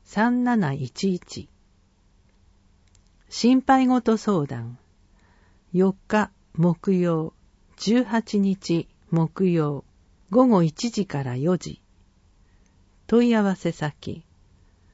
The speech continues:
木更津市社会福祉協議会。電話、零四三八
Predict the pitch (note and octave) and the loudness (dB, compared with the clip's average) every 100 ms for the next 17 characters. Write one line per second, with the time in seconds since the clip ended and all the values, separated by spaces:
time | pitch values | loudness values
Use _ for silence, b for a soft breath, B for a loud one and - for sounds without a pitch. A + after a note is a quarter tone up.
0 | _ _ - B3 B3+ B3+ A#3+ G#3+ - D#3+ | _ _ -6 0 2 2 -2 -4 -6 -10
1 | - - - - F#3+ G3 B3+ B3 - - | -14 -20 -20 -6 -4 -2 -2 -2 -4 -4
2 | A3 - - - G#3+ G3+ F#3+ - B2+ A#2 | -4 -6 -10 -2 0 0 -2 -4 -10 -12
3 | C3+ - - b b b D#3+ F3+ F#3+ F3 | -14 -20 -20 b b b 0 2 2 0
4 | E3 D#3 _ _ _ _ _ _ - G3 | -2 -6 _ _ _ _ _ _ -2 2
5 | B3 B3+ B3+ G#3+ C#3 - D#3 F3+ E3 E3+ | 2 2 0 0 -2 -4 -2 -2 -4 -6
6 | - - - | -6 -10 -16